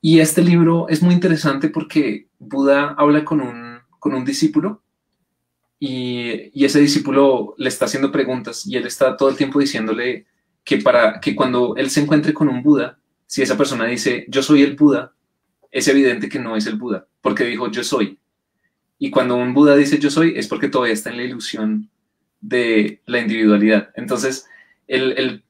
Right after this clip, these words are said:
Sutra del Diamante es buenísimo, yo lo recomiendo. Es como un diamante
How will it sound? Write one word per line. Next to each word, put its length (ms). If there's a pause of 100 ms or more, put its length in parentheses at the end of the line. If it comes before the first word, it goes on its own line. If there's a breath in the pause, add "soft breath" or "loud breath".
Sutra 300
del 80
Diamante 540
es 160
buenísimo, 400
yo 120
lo 100
recomiendo. 460 (360 loud breath)
Es 140
como 160
un 100
diamante 680